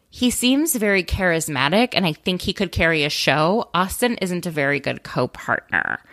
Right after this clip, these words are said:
Like, he was not carrying it. He was, like, kind of like,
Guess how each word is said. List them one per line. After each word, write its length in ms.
Like, 140
he 140
was 220
not 360
carrying 460
it. 240
He 220
was, 420
like, 400
kind 200
of 80
like, 160